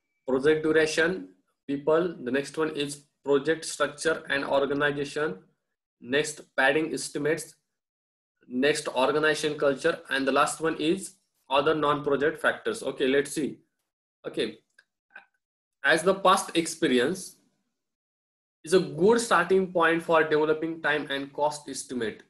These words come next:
but that must be further refined to the current project. Okay, there are some factors.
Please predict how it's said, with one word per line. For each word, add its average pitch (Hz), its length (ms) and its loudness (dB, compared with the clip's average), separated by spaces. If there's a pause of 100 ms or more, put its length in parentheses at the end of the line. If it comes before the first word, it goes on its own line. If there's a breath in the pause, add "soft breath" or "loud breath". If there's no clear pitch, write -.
but 143 360 0
that 156 260 2
must 156 400 -2
be 180 100 -4
further 147 600 0
refined 127 500 -2 (160)
to 139 80 -10
the 143 140 -2
current 143 340 0
project. 113 400 -4 (400)
Okay, 139 240 -6
there 135 220 2
are 139 100 2
some 135 240 -8
factors. 113 300 -4